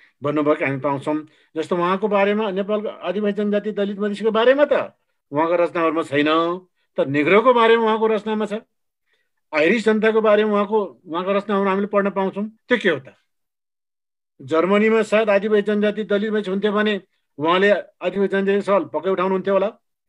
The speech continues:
नेपालमा उहाँ जन्मनु भएको हुन्थ्यो भने आदिवासी जनजाति, मधेसीको सवाल पक्कै उठाउनुहुन्थ्यो होला, किनकि यो सवाल भनेको, यी समुदायका सवाल भनेको उत्पीडनको सवाल हो। हो, त्यसैले कतिपय मान्छेहरू कस्तो फन्टुस कुरा गर्छन् भने मार्क्सले भन्नुभएकै छैन जनजातिको कुरा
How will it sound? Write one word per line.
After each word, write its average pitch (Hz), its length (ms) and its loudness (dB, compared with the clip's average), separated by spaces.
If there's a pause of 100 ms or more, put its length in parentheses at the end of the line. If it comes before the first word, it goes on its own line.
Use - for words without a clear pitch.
(300)
नेपालमा 196 380 2
उहाँ 277 200 2
जन्मनु 240 380 2
भएको 214 240 0
हुन्थ्यो 180 240 -2
भने 185 180 -2
आदिवासी 196 300 -2
जनजाति, 185 420 -4
मधेसीको 165 360 -10
सवाल 165 280 -4 (260)
पक्कै 202 180 0
उठाउनुहुन्थ्यो 180 400 -2
होला, 175 140 -10
किनकि 220 480 0 (400)
यो 226 220 -2
सवाल 180 360 0
भनेको, 156 500 -4 (280)
यी 226 140 -2
समुदायका 180 480 -2
सवाल 156 260 -2
भनेको 139 380 -6 (180)
उत्पीडनको 202 460 0
सवाल 107 320 -10
हो। 76 160 -20 (420)
हो, 151 100 0
त्यसैले 220 480 4 (320)
कतिपय 220 240 2
मान्छेहरू 214 460 2
कस्तो 202 140 -6
फन्टुस 214 360 -4
कुरा 220 200 0
गर्छन् 196 260 -4
भने 202 220 -6 (220)
मार्क्सले 196 280 -4
भन्नुभएकै 165 460 0
छैन 262 180 -2
जनजातिको 220 440 -2
कुरा 214 200 -6